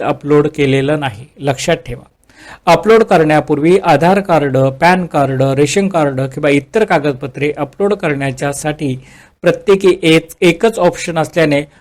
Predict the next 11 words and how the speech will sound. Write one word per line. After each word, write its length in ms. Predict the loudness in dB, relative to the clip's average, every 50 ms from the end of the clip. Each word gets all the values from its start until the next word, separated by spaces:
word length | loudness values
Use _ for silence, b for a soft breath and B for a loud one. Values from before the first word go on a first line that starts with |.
| b b
फ्रंट 500 | -18 -8 -2 2 2 4 4 4 2 2
साइड 360 | 0 0 2 2 2 2 2 0
आणि 140 | 0 0
बॅक 240 | 0 2 0 0 0
साइड, 220 | 0 -2 -2 -2 -2
म्हणजे 220 | -2 -2 0 0
पुढील 400 | 0 0 2 2 4 4 4 4
बाजू 280 | 4 4 4 4 4 2
आणि 200 | 2 2 2 0
मागील 420 | 0 0 2 2 2 2 2 2
बाजू, 360 | 2 2 0 0 0 -2 -4